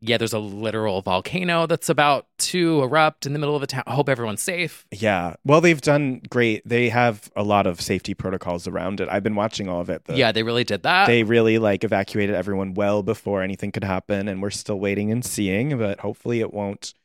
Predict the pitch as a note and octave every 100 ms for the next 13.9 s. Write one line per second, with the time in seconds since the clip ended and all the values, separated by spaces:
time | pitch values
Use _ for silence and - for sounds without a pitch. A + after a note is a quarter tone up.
0 | _ _ _ - A2 G2+ F2+ E2 - G#2
1 | G2+ F#2+ - - - - - A#2 G#2 G2+
2 | - F#2+ F2+ G2 G2 F#2+ F#2 F#2 F#2+ G2
3 | - - _ - F2 F2 E2+ - - F#2
4 | F#2+ F#2 E2+ - - F#2 F2 F2 F#2 -
5 | F2 E2+ E2 D#2+ - _ _ _ - A2+
6 | A#2 D3 C3+ A2+ G#2 G2+ - C3+ G#2+ F#2+
7 | F2+ G#2+ B2+ - F#2+ G2+ G#2+ G2 F2 E2+
8 | G#2+ - _ - - A2+ A2 G#2 G2 G2
9 | G#2 - A#2 G#2 G#2 G#2+ G#2 - - -
10 | _ _ _ _ A2 A2 D#3+ - G2+ -
11 | F#2+ E2 D#2 D#2+ - E2 F2 - - -
12 | A#2 G2+ F#2 E2+ F#2 G#2 F#2+ F#2 C3+ -
13 | A#2 G3+ G3 G3 F#3+ F3 F#3 F3